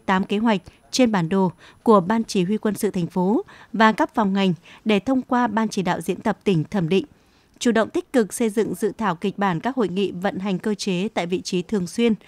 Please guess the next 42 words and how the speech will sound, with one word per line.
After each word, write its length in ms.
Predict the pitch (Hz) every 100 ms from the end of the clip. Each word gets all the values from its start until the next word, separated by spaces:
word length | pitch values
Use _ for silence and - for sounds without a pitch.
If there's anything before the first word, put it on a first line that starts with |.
| - -
và 220 | - 208 202
căn 220 | 254 247
cứ 160 | 226
chiến 220 | 190 202 185
đấu, 280 | 185 214 381 - - -
tập 120 | - 220
trung 220 | - 269
xây 200 | 254 262
dựng 180 | 240 214
kế 180 | - 202
hoạch, 220 | 208 - - _
kịch 160 | 226 -
bản 220 | 196 160
chi 200 | - 214
tiết, 240 | - 277 - - -
các 120 | 285
nội 180 | 262 233
dung 180 | 185 208
thực 200 | 202 -
binh. 160 | 214 214 - _ _ _ _
Việc 160 | 254 240
thi 120 | 285
công 220 | 277 262
các 120 | 302
hạng 220 | 285 196
mục 140 | 202 196
công 160 | 247
trình 280 | 226 226 185
trong 200 | - 220
căn 180 | 214 202
cứ 180 | 196 185
chiến 260 | - 202
đấu 280 | 190 185 233 - - -
được 180 | 220 214
thực 140 | 208
hiện 180 | 220 196
theo 180 | 233 220
đúng 220 | 202 202
kế 180 | 190 196
hoạch, 300 | 220 208 -
tiến 140 | 170
độ. 180 | 202 214